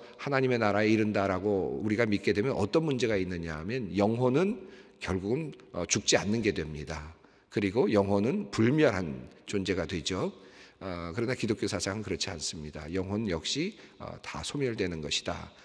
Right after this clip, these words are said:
라는 것이, 그래야 하나님께서 살리시는 의미가 있는 것이지, 영혼은 여전히 살아있고 죽지 않는 존재라면 하나님이 살리는 의미도 없는 것이고 죽은 자의 부활이라는 의미도 사실상은 의미가 없는 것이죠. 예수님께서 돌아가셨을 때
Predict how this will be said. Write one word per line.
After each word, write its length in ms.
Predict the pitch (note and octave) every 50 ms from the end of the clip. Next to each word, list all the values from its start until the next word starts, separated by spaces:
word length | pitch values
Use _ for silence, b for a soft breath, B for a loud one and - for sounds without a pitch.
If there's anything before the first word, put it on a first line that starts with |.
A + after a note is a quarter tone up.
| b b b
라는 240 | - - F2+ F2+ F2+
것이, 200 | D#2+ D#2 - -
그래야 540 | - - B2 A#2 B2 A#2 A2 A2+ D#3 G#3 G#3+ B B B B B
하나님께서 640 | - - - G3 F#3 F#3 F#3 F#3 F3 F3 E3 - D#3
살리시는 640 | - - - A#3 A#3+ A#3 G#3+ - G#3+ F3 C#3+ A#2+ G#2+
의미가 220 | G2 F#2+ F2 F#2
있는 240 | E2+ F2 F2 F2 E2+
것이지, 500 | E2+ D#2 D2+ - - - B2+ E3+ G3+ B B B B B B B B B -
영혼은 360 | A#2+ B2+ C3+ D3+ D#3 D#3+ D#3
여전히 340 | B2+ A2 G#2 B2+ B2+ C3+ C3+
살아있고 640 | B2+ - D3 C#3+ C3+ B2 A2 G2+ - C3 G#2+ F#2+ -
죽지 320 | - - - - - -
않는 280 | - F2 G2+ A2+ A#2+ A#2+
존재라면 640 | G#2+ G#2 F#2 E2+ F#2+ F2+ D#2 D2 E2+ G2 G#2+ G2
하나님이 360 | - C#3+ D#3 D3+ D3+ D3+ D#3
살리는 460 | C#3 - - G3+ G3+ A3 G#3+ G3+ F3+ B2+
의미도 260 | G#2 G2+ G2+ G2 A#2+
없는 240 | F2+ E2+ F#2 F#2+ F#2
것이고 460 | F2+ D#2+ - - F#2 A2 D3 E3 B B B B B -
죽은 300 | - - B2 C#3 D#3+ D#3
자의 180 | D#3 D3+ D3+
부활이라는 640 | C#3+ - - G#2+ A2 B2 C#3+ C#3+ C#3 A#2+ A2 G#2 F#2
의미도 240 | F2+ E2+ D#2+ E2+ G2
사실상은 680 | - - - - - - E3+ D3 - B2 F#2 F#2 G#2+ A#2
의미가 500 | G#2 F#2 E2+ D#2+ D2+ D#2 E2+ G2+ G3 - B B B B B
없는 280 | B G2 F#2+ G#2+ A2+ A2
것이죠. 380 | G2+ F#2 - - - F#2+ F2+
예수님께서 600 | G2+ A2+ A#2+ - C#3+ C3+ B2+ B2 - C3 A2+ C3+
돌아가셨을 640 | G#2+ - A2+ A#2 A2 A2 G#2 - A2 G2 - G#2+ E2+
때 240 | - A2+ B2 D3